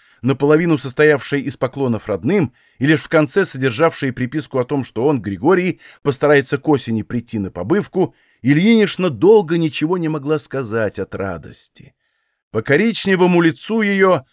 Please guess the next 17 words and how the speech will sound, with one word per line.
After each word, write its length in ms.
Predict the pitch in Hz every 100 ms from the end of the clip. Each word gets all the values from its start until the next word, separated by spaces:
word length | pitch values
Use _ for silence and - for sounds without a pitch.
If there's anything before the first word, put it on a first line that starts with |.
| _
по 100 | -
глубоким 500 | 135 147 151 196 185
морщинам 580 | 165 151 - 202 202 165
на 80 | 151
щеках 460 | 127 131 196 202 -
катились 500 | 147 175 156 123 113
мелкие, 520 | 123 190 160 147 139
как 220 | 127 110
бисер, 560 | 92 151 170 - 151 - _ _
слезинки. 960 | - 120 117 98 101 87 78 - - _ _ _ _ _ _
Понурив 480 | 113 156 214 185 123
голову, 420 | 104 220 190 170
она 160 | 165 165
вытирала 500 | 151 - 156 170 143
их 140 | 123
рукавом 400 | 131 123 123 104
кофты, 560 | - 175 190 - 143